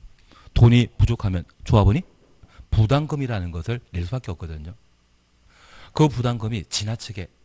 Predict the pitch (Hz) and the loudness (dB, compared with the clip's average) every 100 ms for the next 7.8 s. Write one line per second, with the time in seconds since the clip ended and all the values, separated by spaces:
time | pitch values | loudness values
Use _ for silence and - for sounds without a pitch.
0 | _ _ _ _ _ _ - 101 104 104 | _ _ _ _ _ _ -10 -6 -6 -6
1 | 104 87 87 90 _ _ _ _ _ - | -6 -6 -8 -10 _ _ _ _ _ -20
2 | - 156 170 123 120 127 117 101 107 85 | -4 2 2 2 -6 -6 -8 -8 -8 -8
3 | 98 107 110 110 87 92 78 _ _ _ | -8 -6 -8 -10 -8 -8 -10 _ _ _
4 | - - 113 107 101 92 120 _ _ - | -8 -2 -2 -2 -6 -6 -8 _ _ -10
5 | 107 90 98 123 127 - 76 - 78 - | -6 -2 -4 -4 -8 -8 -12 -10 -12 -14
6 | _ _ _ _ - 110 95 101 _ _ | _ _ _ _ 4 6 6 4 _ _
7 | 127 123 - 107 98 101 90 120 | 0 0 -2 -6 -6 -10 -8 -10